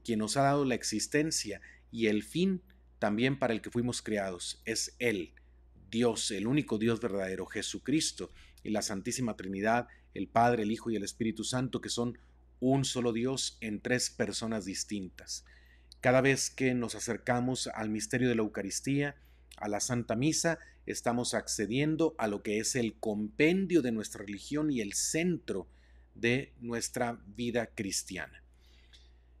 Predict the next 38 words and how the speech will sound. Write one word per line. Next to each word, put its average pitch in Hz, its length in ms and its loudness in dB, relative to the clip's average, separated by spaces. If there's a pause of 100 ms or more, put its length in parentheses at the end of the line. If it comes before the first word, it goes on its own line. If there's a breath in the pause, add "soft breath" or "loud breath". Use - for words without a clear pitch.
(320)
Vamos 156 280 2
a 143 100 2
pasar 139 280 2
a - 20 4
leer 139 420 4
lo 110 420 -2
que 110 320 -2
se - 180 -2
refiere 135 600 0
a 113 120 0
la 107 120 0
institución. 104 920 -4 (360 soft breath)
He 139 120 4
subrayado 135 540 4
las 127 220 2
ideas 117 160 4
más 120 160 -2
importantes 113 580 -4
en 110 100 -2
amarillo, 123 360 4
no 123 140 2
voy 117 160 4
a 117 40 6
leer 113 320 4 (460 soft breath)
toda 113 500 4
la 104 180 -4
encíclica 143 640 0
porque 110 240 -4
eso - 160 -4
nos 110 100 -4
tomaría 104 280 -2
mucho 113 240 -6
tiempo, 95 360 -6
pero 101 140 -8
las 104 180 -6
ideas 120 160 0
más 135 160 -6
importantes 139 720 -6